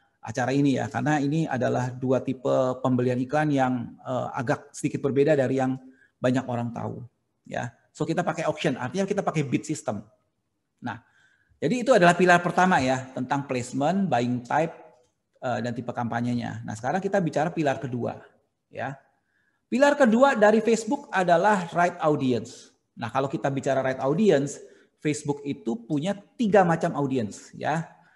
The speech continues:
yaitu ya sebutannya core audience, custom audience, dan lookalike audience. Nah, bedanya apa? Jadi core audience itulah database yang dimiliki oleh Facebook.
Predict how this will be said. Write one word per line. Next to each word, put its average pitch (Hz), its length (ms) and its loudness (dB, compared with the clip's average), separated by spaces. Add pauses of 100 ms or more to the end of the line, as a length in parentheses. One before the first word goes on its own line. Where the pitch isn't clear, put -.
(140)
yaitu 131 320 -4
ya 165 160 0
sebutannya 131 560 -2
core 165 240 0
audience, 135 720 -4 (400)
custom 170 400 -2
audience, 143 400 -2
dan 131 160 2
lookalike 135 480 -4
audience. 113 560 -6
Nah, 123 160 -6
bedanya 143 480 2
apa? 139 240 -2
Jadi 135 160 -4
core 175 240 -2
audience 160 320 2
itulah 196 240 0
database 147 720 0
yang 165 80 0
dimiliki 139 400 0
oleh 143 160 -2
Facebook. 139 400 -8